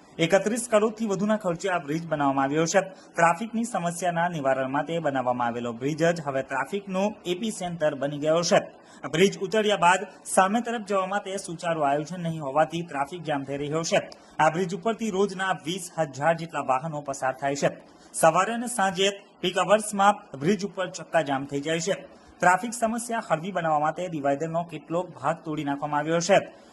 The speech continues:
ઉલ્લેખનીય છે કે પૂર્વ અને પશ્ચિમ ભરૂચને જોડતી કનેક્ટિવિટીમાં વધારો થતા ટ્રાફિક જામમાંથી મુક્તિ મળવા સાથે વાહન ચાલકોના સમય અને ઈંધણની બચત કરવા આ બ્રિજનું નિર્માણ થયું હતું.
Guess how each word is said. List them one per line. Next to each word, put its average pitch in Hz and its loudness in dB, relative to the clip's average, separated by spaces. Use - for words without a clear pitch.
ઉલ્લેખનીય 233 4
છે 226 0
કે 233 -2
પૂર્વ 175 -2
અને 180 -2
પશ્ચિમ 175 0
ભરૂચને 190 -6
જોડતી 160 -4
કનેક્ટિવિટીમાં 151 -2
વધારો 127 0
થતા 147 4
ટ્રાફિક 175 0
જામમાંથી 208 -2
મુક્તિ 170 -10
મળવા 123 0
સાથે 165 4
વાહન 214 6
ચાલકોના 202 2
સમય 160 0
અને 147 -4
ઈંધણની 160 -2
બચત 156 -4
કરવા 147 2
આ 127 2
બ્રિજનું 175 -4
નિર્માણ 139 -2
થયું 160 0
હતું. 175 2